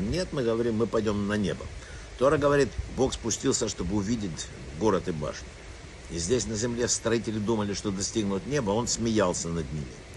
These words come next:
И все, потому что, ну, где Бог, где человек? Вы понимаете, это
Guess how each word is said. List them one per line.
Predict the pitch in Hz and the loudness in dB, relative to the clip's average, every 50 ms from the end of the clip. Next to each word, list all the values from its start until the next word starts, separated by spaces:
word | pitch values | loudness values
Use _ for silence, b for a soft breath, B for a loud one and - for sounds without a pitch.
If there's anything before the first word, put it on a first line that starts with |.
| B B B B B B B - | B B B B B B B -4
И | 110 113 | -2 0
все, | - - - 120 95 | 0 2 4 4 4
потому | 78 - - 69 92 101 104 - | 2 0 -6 -4 -4 -4 -4 -4
что, | - - 107 101 98 92 90 82 - 107 | -2 0 2 4 4 2 2 -2 -6 -8
ну, | 110 101 87 82 73 - 65 67 - - - - - 80 85 | -8 -8 -8 -10 -12 -12 -14 -14 -14 -12 -12 -12 -12 -10 -4
где | 98 107 147 | 2 2 2
Бог, | 131 117 156 139 110 | 4 4 2 2 2
где | 101 104 123 | 0 -2 -2
человек? | 101 - 127 127 127 127 113 90 76 - | 0 0 2 4 4 4 4 2 0 -2
Вы | 90 | -4
понимаете, | - 117 123 151 196 196 - - 127 | -4 -2 -2 0 0 0 0 0 0
это | - 147 123 | 0 0 0